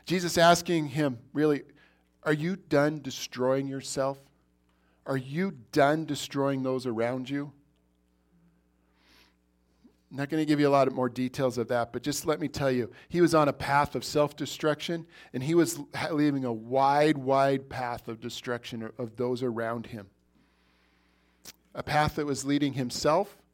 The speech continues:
and many, many more away from Jesus. An encounter that I think many of us in this room have had. Some of us maybe have had that encounter multiple times. But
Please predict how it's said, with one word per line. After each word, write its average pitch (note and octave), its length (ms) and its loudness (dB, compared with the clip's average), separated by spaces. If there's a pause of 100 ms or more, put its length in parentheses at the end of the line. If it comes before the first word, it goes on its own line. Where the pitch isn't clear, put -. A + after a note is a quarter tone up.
(260)
and C#3 320 -6
many, D#3 240 4
many D#3 240 2
more C3+ 240 2
away A#2+ 200 -2
from A#2 200 -10
Jesus. G#2+ 520 -12 (1300)
An B2+ 100 -6
encounter D#3 460 0
that C3+ 140 2
I C#3 80 0
think C#3 200 -6
many C#3 260 -2
of D3+ 80 -2
us C3+ 180 -2
in C#3 80 -4
this B2+ 220 -6
room C3+ 160 -4
have A#2 120 -8
had. B2+ 300 -6 (1400)
Some D3+ 200 -2
of F3+ 120 -2
us D#3+ 160 -2
maybe D3 200 -4
have C#3 120 -4
had C#3 220 -6
that C3+ 140 -2
encounter C3+ 420 -6
multiple A#2+ 460 -6
times. - 480 -16 (1800)
But D3 180 2